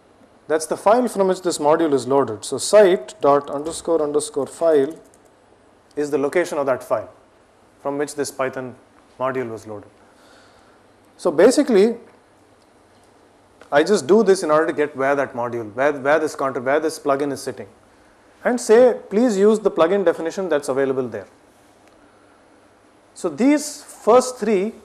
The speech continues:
are core plugins. I want the user interface, so I want the core plugin to start.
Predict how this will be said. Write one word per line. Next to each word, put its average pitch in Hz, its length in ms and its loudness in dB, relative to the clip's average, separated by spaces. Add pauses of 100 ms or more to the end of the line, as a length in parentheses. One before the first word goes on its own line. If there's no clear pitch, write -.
(120)
are 185 160 -10
core 196 360 2
plugins. 120 600 -8 (180)
I 139 80 -2
want 190 220 0
the 165 80 -2
user 165 240 0
interface, 120 400 -8
so - 280 -8
I 139 40 2
want 175 240 0
the 190 40 -2
core 190 280 2
plugin 147 340 -2
to 135 60 -6
start. 123 440 -6